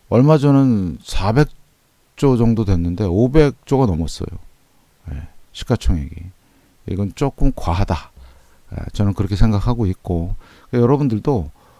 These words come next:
어, 그런 부분을 감안하셔-, 이제 감안하셔서 좀 시장을 좀, 어, 접근하셔야 되지 않나? 예, 저는 그렇게 좀 생각을 하고, 예, 그래서, 에, 변동성이 이제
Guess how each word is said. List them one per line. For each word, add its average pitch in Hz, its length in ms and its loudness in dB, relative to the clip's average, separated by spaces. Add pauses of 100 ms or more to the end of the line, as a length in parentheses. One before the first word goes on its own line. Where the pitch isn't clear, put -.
(160)
어, 92 280 -4
그런 127 260 2
부분을 117 320 -2
감안하셔-, 110 840 -2
이제 90 180 -4 (200)
감안하셔서 98 840 -2 (720)
좀 98 400 -2
시장을 123 1040 -2
좀, 95 300 -4 (540)
어, 82 260 -4
접근하셔야 120 880 0
되지 104 220 -2
않나? 90 360 -4 (460)
예, 64 240 -6 (420)
저는 95 180 -6
그렇게 98 240 -4
좀 92 200 -2
생각을 107 460 -2
하고, 87 420 -6 (360)
예, 69 240 -6
그래서, 113 320 -4 (720)
에, 87 140 -4
변동성이 139 680 0
이제 110 280 -2